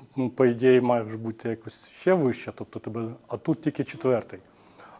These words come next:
Але тоді дуже була така конкуренція запекла, що капець. Але оці змагання більше всього запомнились, що був дуже такий сильний стрибок,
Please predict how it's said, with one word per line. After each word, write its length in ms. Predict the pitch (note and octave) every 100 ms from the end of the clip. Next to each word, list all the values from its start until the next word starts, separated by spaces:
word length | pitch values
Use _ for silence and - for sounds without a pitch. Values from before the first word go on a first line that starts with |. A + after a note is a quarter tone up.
| -
Але 180 | C3 E3
тоді 260 | E3 C#3+ D#3+
дуже 260 | D#3 C3+
була 220 | B2 B2+
така 380 | A#2+ A#2+ - D#3
конкуренція 720 | - D#3 C3 C#3 A#2+ G#2 A#2+
запекла, 480 | G#2+ G#2+ A2+ G#2 G#2+
що 160 | - A#2
капець. 520 | - - B2 G#2+ - _ -
Але 400 | B2 C3+ D#3 D3+ - - - - - - - _
оці 240 | - - F3+
змагання 340 | D3+ D3 D3+
більше 260 | C3+ D3 B2+
всього 240 | - A#2+
запомнились, 560 | A2+ A2 E3+ D#3+ A#2+ -
що 340 | - C#3 A#2+ - - _ _ - A#2
був 160 | D3+ B2
дуже 220 | D3 C#3
такий 240 | - C#3+
сильний 380 | - F#3 D3 B2+
стрибок, 640 | A#2+ C3+ B2+ E3+ G3+ -